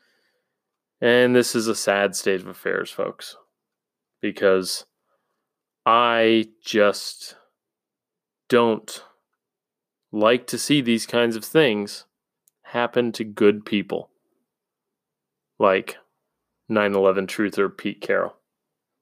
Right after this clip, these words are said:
How many packs of gum do you think old Petey went through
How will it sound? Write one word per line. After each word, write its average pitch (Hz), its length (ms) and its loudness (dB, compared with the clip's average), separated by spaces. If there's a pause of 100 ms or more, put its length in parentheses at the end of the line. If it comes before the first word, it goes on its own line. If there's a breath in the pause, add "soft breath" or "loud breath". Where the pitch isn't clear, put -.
(1800)
How 143 240 0
many 165 260 4
packs 123 480 -6
of 110 140 -4
gum 98 400 0 (840)
do 110 100 -4
you 98 60 -2
think 101 280 -2
old 101 260 2
Petey 98 320 -4
went 95 280 -4
through 92 260 -4